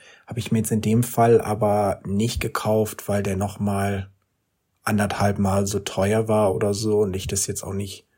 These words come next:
wirklich vorhatte, jetzt ganz viel in acht K oder so zu filmen. Da dachte ich, für jetzt reicht mir erstmal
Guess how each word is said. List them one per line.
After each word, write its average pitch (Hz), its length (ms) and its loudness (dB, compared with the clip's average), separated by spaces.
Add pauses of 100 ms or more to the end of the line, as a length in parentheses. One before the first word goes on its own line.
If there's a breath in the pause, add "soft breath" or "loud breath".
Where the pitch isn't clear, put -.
(280)
wirklich 101 380 -2
vorhatte, 98 540 0
jetzt - 420 -4
ganz 98 240 -2
viel 98 240 -8
in 82 200 -8
acht - 240 -8
K 95 340 -2
oder 95 200 -4
so 117 160 -6
zu - 160 -6
filmen. 95 380 -4
Da 92 100 -4
dachte 95 300 -8
ich, - 100 -8
für - 160 -10
jetzt 92 400 -4
reicht 95 300 -2
mir 98 120 -8
erstmal 92 500 -6